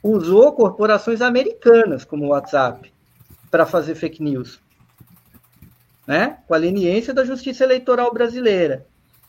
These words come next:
Não precisou de nenhuma empresa russa, até porque não tem estrutura pra isso. Nessa questão das sanções russas com, ah, os Estados Unidos, eu concordo, porque se a Rússia tem o poder de colo-, criar um problema pra Alemanha, colateralmente isso é um grande problema pra os americanos. A inflação global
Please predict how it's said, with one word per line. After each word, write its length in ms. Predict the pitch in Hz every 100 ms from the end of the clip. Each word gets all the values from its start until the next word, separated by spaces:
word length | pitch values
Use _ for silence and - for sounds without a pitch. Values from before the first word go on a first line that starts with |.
| _
Não 140 | - 170
precisou 480 | 208 214 220 185 214
de 120 | 247
nenhuma 260 | 247 226
empresa 420 | 254 240 185 165 156
russa, 420 | 139 151 - -
até 140 | -
porque 340 | 160 185 - 208
não 120 | 214
tem 220 | 208 202
estrutura 460 | 196 208 202 208 202
pra 240 | - 220
isso. 320 | 151 131 _ _ _ - - _
Nessa 300 | 190 277 320
questão 320 | 349 277 - 196
das 160 | 180
sanções 440 | - 170 - 156 127
russas 500 | 135 240 285 170 160
com, 260 | 208 185 - -
ah, 220 | 165 160
os 140 | 165
Estados 320 | 165 - 175
Unidos, 220 | 190 208 214
eu 80 |
concordo, 720 | 269 494 523 440 220 190 131 - - -
porque 460 | 143 139 156 135 - _ _ _ _
se 180 | _ -
a 100 | 320
Rússia 360 | 262 208 185 175
tem 160 | -
o 80 | 196
poder 340 | 196 180 160 151
de 100 | 151
colo-, 420 | 196 190 180 -
criar 200 | 180 180
um 100 | 226
problema 420 | 214 170 170 160
pra 160 | 156 156
Alemanha, 480 | 147 139 185 226 160
colateralmente 720 | - 220 233 233 220 208 214
isso 80 | 226
é 40 |
um 40 |
grande 240 | 214 208 202
problema 420 | 220 214 196 202
pra 180 | 202 202
os 100 | 202
americanos. 680 | 202 202 233 208 185 143 139
A 60 |
inflação 460 | 196 208 202 - 180
global 580 | 151 135 143 185 196